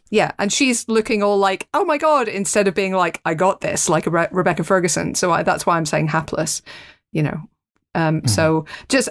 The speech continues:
Speaker 1: look, everything in this looked amazing and bonkers, and I'm super, super hyped for it. I've loved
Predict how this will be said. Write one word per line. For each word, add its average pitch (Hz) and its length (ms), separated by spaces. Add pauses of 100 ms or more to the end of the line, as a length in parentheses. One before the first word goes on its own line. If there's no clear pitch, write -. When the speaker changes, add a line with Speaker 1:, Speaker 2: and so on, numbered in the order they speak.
Speaker 1:
look, 240 280
everything 226 360
in 185 100
this 170 220
looked 170 400 (220)
amazing 170 480
and 165 120
bonkers, 160 540
and 151 100
I'm 151 320
super, - 440
super 156 280
hyped - 220
for 156 220
it. - 100
I've 160 280
loved 165 360